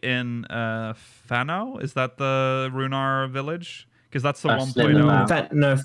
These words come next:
Speaker 1: Oh, still,
Speaker 3: no, that's
Speaker 1: yeah.
Speaker 3: uh,
Speaker 1: The
Speaker 3: Fano is the V's village. Um,
Speaker 2: Yeah.
Speaker 1: Fuck. What was it
Speaker 3: the
Speaker 1: called?
Speaker 3: one
Speaker 2: Slither
Speaker 3: inside
Speaker 2: Bow.
Speaker 3: the tree.
Speaker 1: Slither
Speaker 3: What is
Speaker 1: Bow.
Speaker 3: it called?
Speaker 1: Slither Bow.
Speaker 3: Yes.
Speaker 1: Yeah. Um,
Speaker 3: Yeah, yeah.
Speaker 1: th-, they, that's the one point oh, uh, <laughs> Black Shroud theme, which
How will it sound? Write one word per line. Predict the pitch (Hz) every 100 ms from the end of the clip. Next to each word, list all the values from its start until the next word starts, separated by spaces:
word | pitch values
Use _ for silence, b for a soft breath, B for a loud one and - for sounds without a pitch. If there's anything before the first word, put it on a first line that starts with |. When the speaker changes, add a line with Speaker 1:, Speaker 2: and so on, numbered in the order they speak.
| _ -
Speaker 1:
Oh, | 139 131
still, | - 123
Speaker 3:
no, | 113
that's | 120 107
Speaker 1:
yeah. | 120 113
Speaker 3:
uh, | 110 135 131 123 - _ _ - -
Speaker 1:
The | 113
Speaker 3:
Fano | 151 175 180
is | 160 135
the | 120
V's | 123 120
village. | 113 110 107 -
Um, | 120 127 127
Speaker 2:
Yeah. | 127 127 120 - -
Speaker 1:
Fuck. | - 92 - _
What | 120
was | 131
it |
Speaker 3:
the | 143
Speaker 1:
called? | 156
Speaker 3:
one | 175
Speaker 2:
Slither | 226 214
Speaker 3:
inside | 202 208 -
Speaker 2:
Bow. |
Speaker 3:
the | 107
tree. | 139 156 135
Speaker 1:
Slither | 143 147
Speaker 3:
What |
is | 123
Speaker 1:
Bow. | 113
Speaker 3:
it | 98
called? | 170 147 117 101
Speaker 1:
Slither | 135 117
Bow. | 95 92 98 _ _ _ _ -
Speaker 3:
Yes. | 127 101 - _ -
Speaker 1:
Yeah. | 98 _ B B B B
Um, | 120 123 123 123 123 120
Speaker 3:
Yeah, |
yeah. | 120 - 120
Speaker 1:
th-, | 123 -
they, | 120 123 123
that's | 113 113 123 -
the | 127
one | 113 120
point | 117 117
oh, | 113 110 113 113 - 117 120 - 214 -
uh, | 160 160 - 143
<laughs> | 127
Black | 123 127
Shroud | - 208 262 180
theme, | 156 120 117 B 160
which | 147 160 - -